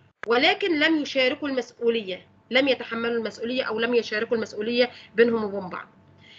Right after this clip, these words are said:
الروبريك الثالث إن الطلاب، آه، شاركوا المسؤولية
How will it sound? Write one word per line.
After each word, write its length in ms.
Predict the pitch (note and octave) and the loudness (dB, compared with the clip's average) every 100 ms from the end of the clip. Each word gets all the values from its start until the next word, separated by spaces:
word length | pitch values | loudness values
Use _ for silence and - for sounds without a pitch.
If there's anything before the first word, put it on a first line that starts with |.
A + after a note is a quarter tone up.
| - - | -20 -4
الروبريك 500 | G#3+ A3+ F#4+ G4+ F#4+ | -2 2 4 6 4
الثالث 600 | D#4+ - D4+ C4 G#3+ D4+ - _ - | 2 0 4 4 6 2 2 _ -8
إن 140 | A3+ A3 | -6 -6
الطلاب، 760 | - B3+ C4 D4+ D#4+ C#4+ E4+ - _ _ G3+ | -2 -2 0 0 2 2 0 -4 _ _ -4
آه، 960 | G3+ G3+ G3 G3 F#3+ F#3+ F#3 - - - - | -2 0 -2 -4 -6 -8 -8 -10 -12 -20 -6
شاركوا 420 | - - - B3 | 4 4 4 2
المسؤولية 600 | A#3 A3+ - B3+ E4 | 2 0 2 4 4